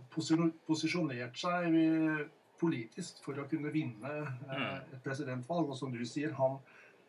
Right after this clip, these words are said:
Speaker 1: han har en, eh, en meksikansk kone, og han snakker spansk og alt dette her, og vil helt sikkert gjøre det ra-,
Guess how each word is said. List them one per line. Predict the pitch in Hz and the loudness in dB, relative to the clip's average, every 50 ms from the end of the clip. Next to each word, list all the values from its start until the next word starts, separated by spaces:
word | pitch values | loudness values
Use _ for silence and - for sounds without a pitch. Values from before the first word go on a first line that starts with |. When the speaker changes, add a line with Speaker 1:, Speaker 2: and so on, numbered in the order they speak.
| _ _ - | _ _ -6
Speaker 1:
han | 131 135 | -4 -2
har | 127 135 135 131 131 131 | 2 2 2 2 2 0
en, | 135 139 139 135 | -2 -2 -2 -2
eh, | 135 135 135 135 135 135 131 131 123 123 123 - - - - | 0 0 0 0 0 -2 -2 -4 -6 -6 -8 -12 -16 -16 -14
en | 135 139 139 131 | -12 -10 -8 -6
meksikansk | 127 123 120 - - 123 - - 120 123 123 - - | -6 -6 -6 -6 -8 -4 -2 -2 -2 -2 -4 -6 -2
kone, | - 147 131 110 90 104 135 | -2 -2 0 0 -4 -4 -4
og | - 131 135 | 0 0 0
han | - | 0
snakker | - - 156 135 123 - - - | 0 -2 -2 -2 -2 -2 -6 -8
spansk | - - - 110 - - - - | -4 -2 -2 -2 -2 -4 -4 -2
og | 107 - | -2 -2
alt | 131 - | -2 -2
dette | 143 127 - 135 131 | -6 -6 -4 -4 -2
her, | 123 127 131 127 | -2 -2 -2 -2
og | 131 127 | -4 -2
vil | 123 123 123 | -2 -4 -4
helt | - 127 135 151 156 - | -4 -2 -2 -2 -2 -2
sikkert | - - - - 160 151 151 | -4 -6 -4 0 -2 0 0
gjøre | - 127 113 113 131 | 0 -2 -2 -2 -2
det | 147 139 | -2 0
ra-, | 139 131 135 | 0 -2 -2